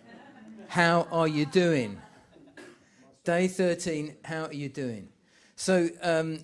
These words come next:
uh, as, as you may have picked up from, uh, the notices, we are, um, partway through, uh, a twenty-one days of prayer and fasting at the church. And, um, I, I must be very honest, I've got a very checkered history when it comes to fasting.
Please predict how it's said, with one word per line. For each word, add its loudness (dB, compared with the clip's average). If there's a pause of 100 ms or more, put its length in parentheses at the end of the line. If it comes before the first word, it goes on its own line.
uh, -6
as, -4
as -8
you -6
may -2
have -4
picked -8
up -8 (120)
from, -12
uh, -14 (100)
the -10
notices, -12
we -6
are, -6
um, -10
partway -10
through, -12 (420)
uh, -8
a -14
twenty-one -6
days -8
of -10
prayer -6
and -14
fasting -8
at -12
the -16
church. -12 (380)
And, -4 (220)
um, -4 (120)
I, -6
I -6
must -4
be -4
very -2
honest, -4
I've -10
got -4
a -10
very -6
checkered -8
history -10
when -10
it -16
comes -12
to -20
fasting. -14